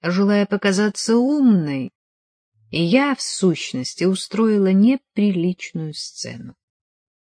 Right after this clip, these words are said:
Мы взяли у Чен Ву пакет со слоновой костью,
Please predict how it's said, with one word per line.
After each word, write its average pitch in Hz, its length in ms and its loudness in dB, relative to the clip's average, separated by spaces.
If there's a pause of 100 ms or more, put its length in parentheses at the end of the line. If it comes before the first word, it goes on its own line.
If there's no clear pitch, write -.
(120)
Мы 185 180 4
взяли 180 520 2
у 185 160 2
Чен 175 400 0
Ву 160 360 0
пакет 156 420 -6
со - 160 -8
слоновой 147 500 -8
костью, 202 600 -2